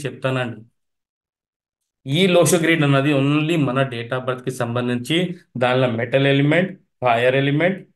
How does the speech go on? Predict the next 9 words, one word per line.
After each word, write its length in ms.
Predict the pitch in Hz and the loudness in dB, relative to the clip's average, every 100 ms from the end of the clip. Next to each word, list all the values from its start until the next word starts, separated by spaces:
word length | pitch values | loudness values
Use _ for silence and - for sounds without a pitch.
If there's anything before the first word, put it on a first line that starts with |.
| _ _ _ _ _ _ _ | _ _ _ _ _ _ _
ఎర్త్ 280 | 123 131 135 | -4 -2 0
ఎలిమెంట్, 440 | 143 147 156 190 - - _ _ _ _ _ | 0 2 0 0 -4 -18 _ _ _ _ _
వాటర్ 420 | 123 131 135 156 156 | 0 2 2 2 2
ఎలిమెంట్, 340 | 151 165 196 - _ _ _ _ _ _ _ _ _ _ _ _ _ _ _ _ _ _ - | 2 -2 -4 -10 _ _ _ _ _ _ _ _ _ _ _ _ _ _ _ _ _ _ -4
వుడ్ 180 | 165 160 | 0 2
ఎలిమెంట్, 380 | 120 113 107 107 _ _ _ _ _ _ _ - _ _ _ _ _ _ _ - | 0 -4 -12 -18 _ _ _ _ _ _ _ -20 _ _ _ _ _ _ _ -6
ఈ 80 | 165 165 135 | -6 0 0
ఐదు 160 | 170 175 | 2 2
ఎలిమెంట్ని 680 | 160 156 147 143 147 143 | 0 2 0 0 -2 -2